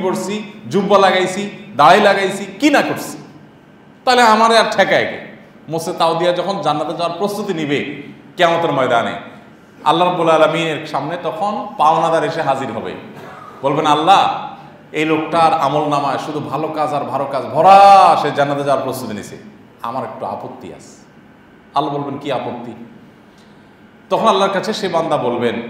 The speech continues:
যে, আল্লাহ, এই লোকটা আমাকে গালি দিয়েছে,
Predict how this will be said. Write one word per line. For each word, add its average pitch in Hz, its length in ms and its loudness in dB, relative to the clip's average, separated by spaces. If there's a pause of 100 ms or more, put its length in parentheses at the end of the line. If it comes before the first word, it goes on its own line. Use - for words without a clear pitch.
(1080)
যে, 117 100 -4
আল্লাহ, 120 500 -2
এই 202 120 -2
লোকটা 160 340 -6
আমাকে 117 520 -8 (720)
গালি 143 200 -4
দিয়েছে, 98 380 -12